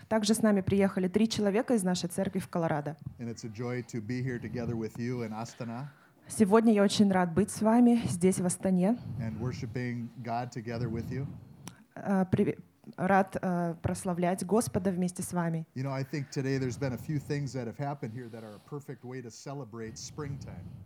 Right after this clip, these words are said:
Speaker 1: Здесь сегодня произошло несколько вещей, которые являются идеальными, чтобы отпраздновать весну.
Speaker 2: We just had all the children up here, and it reminded me of the joy of new life.
Speaker 1: Мы сейчас только что видели наших детей на сцене. Это мне напомнило о том, что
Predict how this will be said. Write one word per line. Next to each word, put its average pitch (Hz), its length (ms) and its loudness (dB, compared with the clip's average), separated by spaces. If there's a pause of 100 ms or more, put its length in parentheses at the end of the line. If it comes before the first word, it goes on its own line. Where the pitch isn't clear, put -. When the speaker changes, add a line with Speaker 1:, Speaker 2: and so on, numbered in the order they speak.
(420)
Speaker 1:
Здесь 196 320 4
сегодня 208 320 4
произошло 208 500 4
несколько 190 720 2
вещей, 220 540 -2
которые 202 380 -2
являются 196 420 2
идеальными, 208 680 6
чтобы 180 260 0
отпраздновать 190 560 2
весну. 156 420 -4 (180)
Speaker 2:
We 131 120 -8
just 139 240 -6
had 143 140 -4
all 135 140 -4
the 120 120 -8
children 165 440 -4
up 117 200 -4
here, 123 220 -4
and 117 100 -8
it 123 60 -10
reminded 127 540 -8
me 139 180 -6
of 113 140 -8
the 110 120 -12
joy 127 360 -8
of 101 120 -10
new 127 180 -6
life. 113 300 -10 (540)
Speaker 1:
Мы 220 220 8
сейчас 202 320 0
только 196 240 2
что - 160 0
видели 180 320 4
наших 175 340 2
детей 185 320 4
на 247 140 8
сцене. 214 480 4
Это 175 160 0
мне 196 180 8
напомнило 233 560 6
о 190 60 2
том, 202 200 4
что 175 340 -2